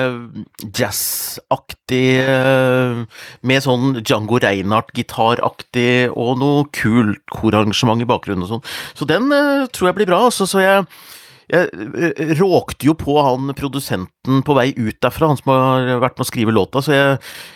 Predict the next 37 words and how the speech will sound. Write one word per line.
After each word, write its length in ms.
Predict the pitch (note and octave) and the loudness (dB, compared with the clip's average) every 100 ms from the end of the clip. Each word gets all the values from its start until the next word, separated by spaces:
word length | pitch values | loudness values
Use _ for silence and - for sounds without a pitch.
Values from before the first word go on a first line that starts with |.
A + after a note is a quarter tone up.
| - - | -20 -14
tok 140 | - - | -10 -4
han 80 | C#3 | 0
nå 80 | C#3 | 2
i 80 | C3+ | 2
hånden 200 | B2 C3 | 2 0
og 60 | C3+ | 0
sa: 180 | B2+ | 0
«God 160 | B2+ B2 | 0 0
dag, 180 | A2 A2 | 0 0
god 120 | A2+ | 0
dag, 220 | B2 D3+ | 0 2
jeg 120 | D3 C3+ | 2 0
heter 240 | A#2 - | 0 0
Anders 200 | A#2 B2 | -2 -2
Tangen.» 380 | - G#2+ A2+ C#3+ | -2 -2 -2 0
Eh, 560 | C#3+ C3+ C3+ B2+ B2 A#2 A2+ | 2 2 2 2 0 -2 -6
det 80 | A2+ | -4
virket 240 | A#2 - A2 | -2 -2 -2
ikke 60 | |
som 80 | B2 | 0
det 80 | G2+ | 2
gjorde 160 | G#2 F#2+ | 2 2
noe 120 | A2+ | 0
veldig 140 | F#2+ A2+ F#2 | 0 -2 -4
inntrykk 180 | A2 | -4
på 120 | - B2 | 0 0
han. 160 | F3+ D#3+ - | 0 -2 -2
Eh, 600 | C#3 C#3 C#3 C3+ C3 B2+ A2 F#2 A#2 | 2 4 4 4 2 0 -4 -8 0
det 240 | A#2 A#2 | 2 4
burde 200 | A#2+ - G#2+ | 2 -2 -2
det 80 | |
ikke 140 | B2+ A#2+ | 2 2
heller, 200 | C#3+ F#3+ | 2 0
men 120 | D#3 D3 | -2 -4
så, 160 | - D#3 - - _ - - - | 0 0 -2 -10 _ -16 -16 -4
så 160 | |
jeg, 20 | D3+ | -2